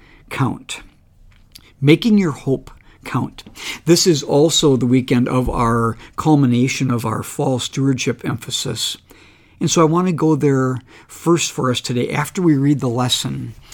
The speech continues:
because it's so very important for us to talk about what it means to be called by God, to be the stewards of everything God has put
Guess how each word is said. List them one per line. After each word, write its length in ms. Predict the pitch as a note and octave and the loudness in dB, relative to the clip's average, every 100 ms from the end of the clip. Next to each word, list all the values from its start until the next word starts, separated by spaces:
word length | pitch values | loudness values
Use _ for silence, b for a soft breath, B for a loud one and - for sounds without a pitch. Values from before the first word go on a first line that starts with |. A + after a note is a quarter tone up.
| B B | B B
because 260 | - E3 D#3 | -4 0 2
it's 120 | D#3 | 2
so 180 | - G3 | 2 2
very 180 | E3 C#3+ | 4 2
important 420 | C3 - F3+ D3 | 0 -2 -4 -4
for 120 | - | -6
us 80 | C#3 | -6
to 100 | - | -8
talk 300 | - A3+ B3 | -4 -4 -2
about 180 | E3 C#3 | -2 0
what 140 | C#3+ | 0
it 80 | D3+ | 0
means 440 | E3 G#3+ A#3+ D#3 | 2 2 2 0
to 100 | - | -4
be 160 | C#3+ C3+ | -6 -6
called 800 | - - F3+ A3+ C3 B2+ B2 C#3 B B B | -8 -4 -2 0 0 0 -2 -6 B B B
by 200 | D#3 F#3 | -4 -2
God, 640 | - D#3 E3 C#3 D#3 C#3+ C#3 B B - | -2 -4 -2 -4 -6 -12 -14 B B -6
to 80 | |
be 120 | C#3 D#3 | -2 -2
the 140 | C3 | -2
stewards 600 | - - F#3 F3 E3 B2 | -4 -4 0 4 4 2
of 180 | C#3 B2+ | -2 -4
everything 540 | - D3 D#3 C3 C3+ A2+ | -6 -4 -4 -2 -4 -4
God 320 | A#2+ B2 B2+ | -4 -4 -6
has 180 | A#2 A2 | -6 -10
put 300 | - C#3+ | -6 -6